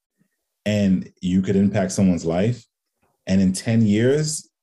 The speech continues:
you know, you might be running your own food pantry because you gave that one slice that one day. And so that's really what I want people to know about giving, and also the origin story of that logo, 'cause it's something that gets asked, asked often.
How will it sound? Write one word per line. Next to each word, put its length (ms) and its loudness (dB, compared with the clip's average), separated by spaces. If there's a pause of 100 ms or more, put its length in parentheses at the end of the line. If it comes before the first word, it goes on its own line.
(180)
you 100 -2
know, 120 2
you 300 0
might 440 0
be 120 2
running 260 2
your 140 4
own 140 2
food 280 -2
pantry 480 -4 (380)
because 280 0
you 100 4
gave 440 2 (220)
that 180 2
one 280 2
slice 560 0
that 240 0
one 240 -2
day. 340 -2 (720)
And 160 -4
so 500 -4
that's 240 -4
really 160 0
what 320 0
I 80 0
want 320 0
people 240 -2
to 80 -2
know 220 -2
about 360 -4
giving, 340 0
and 100 0
also 480 -2 (240)
the 80 0
origin 380 0
story 300 0
of 160 -2
that 160 -2
logo, 320 0
'cause 200 -4
it's 140 -8
something 240 -2
that 120 -4
gets 260 -8
asked, 420 -10
asked 300 -8
often. 520 -6